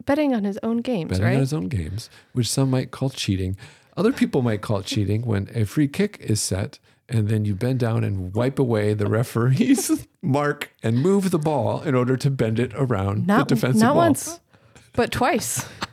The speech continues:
Speaker 1: <laughs>
Speaker 2: I think it's so perfect. His first game back from a ban, <laughs> from breaking the rules,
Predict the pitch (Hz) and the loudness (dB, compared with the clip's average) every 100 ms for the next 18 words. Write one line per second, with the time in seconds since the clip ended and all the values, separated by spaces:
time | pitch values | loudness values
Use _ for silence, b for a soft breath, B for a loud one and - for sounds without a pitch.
0 | - - _ - _ _ _ - 285 285 | -8 -8 _ -20 _ _ _ 0 0 0
1 | 285 240 - 185 262 247 202 233 262 285 | -2 -4 0 0 0 0 0 2 0 2
2 | 214 208 185 190 151 - 190 247 240 277 | 2 2 0 -2 -2 0 0 2 2 2
3 | - 113 - - - 135 120 131 123 120 | 0 -2 -2 -4 -2 0 0 0 2 0
4 | - - - - - 185 - - _ _ | -2 -8 -12 -14 -12 -12 -12 -14 _ _
5 | 277 - 127 120 120 131 156 147 123 107 | -2 0 0 2 2 0 2 2 4 4
6 | 101 107 - | 2 -2 -12